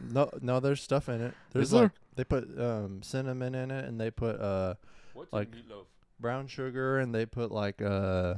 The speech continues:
Speaker 2: Stop
Speaker 1: I,
Speaker 2: talking.
Speaker 1: I think they put, like,
Speaker 2: <laughs> What's,
Speaker 1: onions
Speaker 2: what's in
Speaker 1: it.
Speaker 2: a meatloaf, uh, brown sugar and a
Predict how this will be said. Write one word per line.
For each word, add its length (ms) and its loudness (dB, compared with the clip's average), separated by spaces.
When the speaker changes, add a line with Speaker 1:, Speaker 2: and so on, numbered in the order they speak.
Speaker 2:
Stop 180 6
Speaker 1:
I, 40 8
Speaker 2:
talking. 560 6
Speaker 1:
I 80 2
think 180 -2
they 120 4
put, 240 0
like, 280 0
Speaker 2:
<laughs> 100 -20
What's, 320 4
Speaker 1:
onions 180 -2
Speaker 2:
what's 260 10
in 140 10
Speaker 1:
it. 40 10
Speaker 2:
a 260 10
meatloaf, 500 6
uh, 240 8
brown 300 8
sugar 340 4
and 220 4
a 160 6